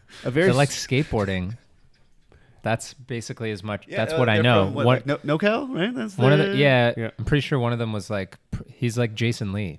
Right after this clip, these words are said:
Speaker 2: He's, like, a
Speaker 1: Yeah,
Speaker 2: could
Speaker 1: yeah.
Speaker 2: have been pro or was pro or something or sponsored. I don't know. I, that's, that's the extent of my non-musical knowledge of Granddaddy is that
Speaker 3: Right.
Speaker 2: they,
Speaker 3: <laughs>
Speaker 2: they like skateboarding.
Speaker 1: But if you can think of, like, a Weezer band driven by the fear of Y two K or something,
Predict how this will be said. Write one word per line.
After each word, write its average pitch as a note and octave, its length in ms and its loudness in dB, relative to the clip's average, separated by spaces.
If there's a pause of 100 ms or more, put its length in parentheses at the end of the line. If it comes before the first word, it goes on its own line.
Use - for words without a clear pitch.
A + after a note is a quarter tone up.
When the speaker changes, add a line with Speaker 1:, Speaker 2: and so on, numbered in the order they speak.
(120)
Speaker 2:
He's, F#2+ 260 -10
like, F#2+ 180 -6
a F2+ 480 -6
Speaker 1:
Yeah, B2+ 240 0
Speaker 2:
could A#2 80 0
Speaker 1:
yeah. C#3 60 4
Speaker 2:
have C3+ 100 2
been C3 140 0
pro C3+ 180 -6
or A#2+ 140 -2
was G2+ 240 -2
pro C#3 260 -4
or D3 100 -6
something C3+ 300 -8
or G#2+ 100 -4
sponsored. A2 540 -8 (640)
I G#2 140 0
don't F2+ 100 -2
know. D#2+ 140 -8
I, F2+ 180 -8 (160)
that's, - 420 -10 (180)
that's D#3+ 200 4
the D#3 100 -2
extent C3 300 0
of A#2+ 60 0
my G#2 280 0 (120)
non-musical G#2 920 -4
knowledge F2+ 500 -10
of F#2 120 -16
Granddaddy E2+ 440 -10
is C2+ 140 -12
that C#3 220 -8
Speaker 3:
Right. F#2+ 200 -4 (240)
Speaker 2:
they, - 120 -8 (200)
Speaker 3:
<laughs> - 200 -20
Speaker 2:
they G2+ 120 -6
like F2+ 180 -6
skateboarding. - 540 -14 (140)
Speaker 1:
But C3+ 120 0
if D3 120 -2
you D#3+ 80 -4
can F3+ 140 -2
think G3 220 -6
of, G3 120 -4
like, A#2+ 380 0 (480)
a - 100 -12
Weezer C3+ 480 -2
band B2 380 -2
driven B2 340 0
by A#2 140 0
the A2+ 100 -2
fear A#2 300 -4
of G#2+ 160 -6
Y G2+ 220 -4
two A#2 220 -8
K G#2+ 340 -8
or G2 80 -10
something, F#2+ 520 -14